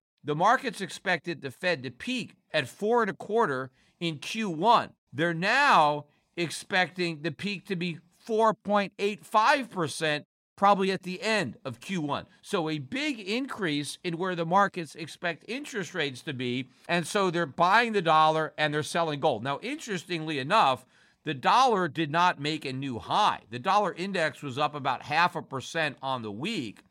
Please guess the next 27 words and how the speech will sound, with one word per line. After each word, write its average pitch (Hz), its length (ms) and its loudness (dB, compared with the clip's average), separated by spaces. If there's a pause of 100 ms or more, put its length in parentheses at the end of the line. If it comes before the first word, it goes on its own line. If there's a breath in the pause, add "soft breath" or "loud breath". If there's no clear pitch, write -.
(100)
So 160 200 -2
despite 220 580 0
this, 139 320 -2
we 151 120 -6
did 160 180 -8
not 170 200 2
see 175 200 -6
a 147 60 -4
new 143 200 -4
high 240 380 2
in 156 140 -2
the 123 60 -6
dollar 117 360 0
index. 110 360 -10
We're 147 100 -8
still 202 260 -4
about 151 260 2
one 156 160 -4
and 143 140 -8
a 135 40 -2
half 135 220 -2
percent 135 480 -6
below 120 580 0 (300 soft breath)
its - 220 -8
peak. 220 440 -6 (200 soft breath)
So 143 240 -2
maybe 160 800 -2